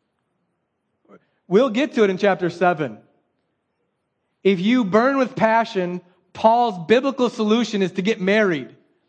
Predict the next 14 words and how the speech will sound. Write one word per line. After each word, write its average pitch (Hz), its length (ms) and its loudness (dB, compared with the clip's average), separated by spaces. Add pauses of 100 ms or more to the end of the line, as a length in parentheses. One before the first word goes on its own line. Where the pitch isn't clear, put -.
(260)
And 208 160 2
all 247 240 2
we 262 180 0
do 226 140 -2
is 196 100 0
teach 240 280 0
our 220 120 4
young 214 280 0
people 190 240 0
to 170 60 -8
delay 190 340 2
marriage. 175 600 -4 (1300)
And 196 180 2
we're 214 240 2